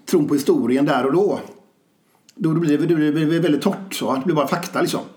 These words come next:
Eh, det går inte att bara, liksom, tro på det som hände då. Men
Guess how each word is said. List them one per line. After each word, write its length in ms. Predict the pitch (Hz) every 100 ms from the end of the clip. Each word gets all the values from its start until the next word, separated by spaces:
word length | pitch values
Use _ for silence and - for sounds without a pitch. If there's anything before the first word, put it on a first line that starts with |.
| _ _ _ _ _ -
Eh, 560 | 135 127 127 123 123
det 100 | 151
går 180 | 156 147
inte 220 | 165 156
att 80 | 131
bara, 200 | 160 139
liksom, 260 | 120 127 120
tro 280 | - 120 101
på 160 | 131
det 80 | 117
som 100 | 120
hände 160 | 120 110
då. 380 | 151 147 95 - _ _ _ _ _ _
Men 360 | - 165 165